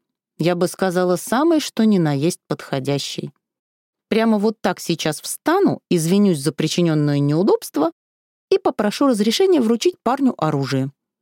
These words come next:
Мол, чтобы все было честно. «Как передать?» сделала Василиса круглые глаза.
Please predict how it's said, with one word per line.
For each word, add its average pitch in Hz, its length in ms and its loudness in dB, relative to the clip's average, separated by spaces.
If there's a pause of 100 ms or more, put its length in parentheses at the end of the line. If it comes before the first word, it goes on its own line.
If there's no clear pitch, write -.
(300)
Мол, 262 280 2
чтобы 277 320 -2
все 330 160 0
было 247 160 2
честно. - 380 -6 (1120)
«Как 160 320 -4
передать?» 170 640 -2 (360)
сделала 139 440 0
Василиса 143 500 -2
круглые 139 360 -2
глаза. 139 400 -4